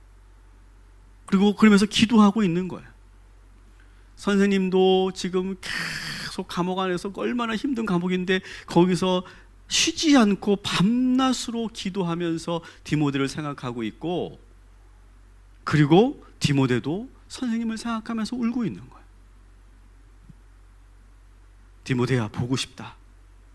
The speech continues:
네가 오면 내가 기쁨이 정말 충만해질 텐데." 이렇게 편지를 보내는 거예요. 문득 제가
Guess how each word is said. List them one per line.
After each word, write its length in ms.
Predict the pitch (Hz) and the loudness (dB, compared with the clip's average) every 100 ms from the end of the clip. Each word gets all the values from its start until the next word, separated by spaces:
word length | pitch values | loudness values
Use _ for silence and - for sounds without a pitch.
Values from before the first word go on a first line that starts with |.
| - - | -20 -4
네가 220 | 139 196 | 0 0
오면 440 | 170 175 196 185 | 0 -2 -6 -6
내가 240 | 147 160 202 | -4 -2 -4
기쁨이 440 | - - 202 220 | -8 -10 -8 -8
정말 600 | - - 330 415 403 349 | -10 -12 -12 -12 -10 -10
충만해질 640 | - - 349 269 233 170 | -10 -10 -8 -6 -8 -10
텐데." 560 | - 196 196 214 - - - - - | -6 -6 -6 -8 -12 -16 -20 -20 -12
이렇게 240 | 175 185 220 | -10 -6 -6
편지를 360 | - 247 220 | -4 -2 -2
보내는 380 | 202 110 85 80 | -2 -4 -4 -12
거예요. 120 | - - - - - - - - - - - - - - - - - - - - - - - - - - - - - - - - - - | -20 -20 -20 -20 -20 -20 -20 -20 -20 -20 -20 -20 -20 -20 -20 -20 -20 -20 -20 -20 -20 -20 -20 -20 -20 -20 -20 -20 -20 -20 -20 -20 -20 -20
문득 380 | - 123 131 127 | -6 -4 -2 -4
제가 420 | - 120 120 123 | 0 2 2 0